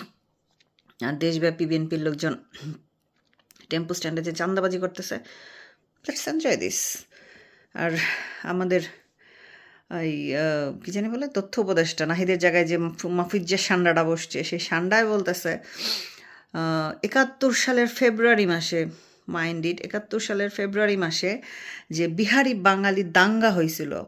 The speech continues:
ও হোলি খাও, বিহারি বাঙালি দাঙ্গা। মুক্তিযুদ্ধ কিন্তু সে বলে নাই, নেভার। তার কাছে মুক্তিযুদ্ধটা বিহারি বাঙালি দাঙ্গা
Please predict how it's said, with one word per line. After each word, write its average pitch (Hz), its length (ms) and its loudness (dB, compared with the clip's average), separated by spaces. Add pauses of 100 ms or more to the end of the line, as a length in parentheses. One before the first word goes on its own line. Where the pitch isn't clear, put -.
ও 190 380 0
হোলি 156 320 -2
খাও, 196 500 -2 (1120)
বিহারি 247 880 2
বাঙালি 214 480 4
দাঙ্গা। 180 580 4 (1800)
মুক্তিযুদ্ধ 190 420 -4
কিন্তু 196 180 -4
সে 214 120 -4
বলে 202 340 4
নাই, 143 180 0 (420)
নেভার। 190 300 -2 (960)
তার 190 180 -2
কাছে 208 220 -2
মুক্তিযুদ্ধটা 208 480 0
বিহারি 190 440 2
বাঙালি 175 380 2
দাঙ্গা 160 540 2